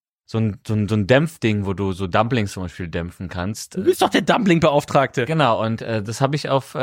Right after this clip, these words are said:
Speaker 1: Amazon bestellt. Und es gibt noch, ähm, so eine Uhr für die Sauna. Meine Eltern haben ja eine Sauna im Keller.
Speaker 2: Sag einmal.
Speaker 1: Also Geld ist ja sowohl im Hause alles als auch im Hause Senior halt <laughs> gar kein Thema.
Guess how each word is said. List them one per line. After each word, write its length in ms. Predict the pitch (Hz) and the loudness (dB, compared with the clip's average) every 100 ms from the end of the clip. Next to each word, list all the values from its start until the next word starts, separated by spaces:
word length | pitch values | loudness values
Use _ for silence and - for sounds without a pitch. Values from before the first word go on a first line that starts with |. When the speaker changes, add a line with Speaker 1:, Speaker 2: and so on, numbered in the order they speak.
| 123 | 2
Speaker 1:
Amazon 300 | 139 139 143 | 2 2 0
bestellt. 340 | - 151 139 | 2 2 2
Und 320 | - 160 214 - | 4 4 4 0
es 200 | 147 - | -6 -2
gibt 320 | 165 165 - | -2 -2 -4
noch, 360 | 139 127 - - | -2 -2 -4 -4
ähm, 320 | 117 117 117 | 0 0 0
so 120 | 117 | 0
eine 580 | 113 113 110 110 107 107 | 0 2 2 2 0 -2
Uhr 280 | 131 139 165 | 0 4 2
für 280 | - 139 131 | 2 0 2
die 120 | 117 | 0
Sauna. 320 | 135 202 135 | 2 2 2
Meine 160 | 87 98 | 0 -2
Eltern 240 | 117 123 | -2 -2
haben 120 | 127 | -4
ja 100 | 120 | -2
eine 140 | 117 110 | -2 -2
Sauna 320 | 104 131 143 | -2 0 0
im 100 | 92 | 0
Keller. 340 | - 104 147 156 | -2 -2 -2 -2
Speaker 2:
Sag 300 | 143 165 - | -2 0 0
einmal. 460 | 214 165 131 113 - | 0 2 2 -2 -8
Speaker 1:
Also 220 | - 110 95 | -2 0 2
Geld 200 | 151 160 | 0 0
ist 160 | 139 | 0
ja 140 | 147 127 | 0 2
sowohl 400 | 131 131 147 151 | 0 2 2 2
im 80 | |
Hause 300 | 123 135 131 | 2 2 0
alles 260 | 117 147 147 | -2 -2 -4
als 180 | 123 - | -6 -6
auch 60 | 123 | -4
im 160 | 131 127 | -2 0
Hause 260 | 147 135 | 2 0
Senior 400 | 123 165 170 139 | 0 0 2 2
halt 140 | 180 160 | 0 0
<laughs> 200 | 143 135 | -2 2
gar 140 | 151 | 0
kein 160 | 147 139 | 0 -4
Thema. 300 | 135 131 | -4 -4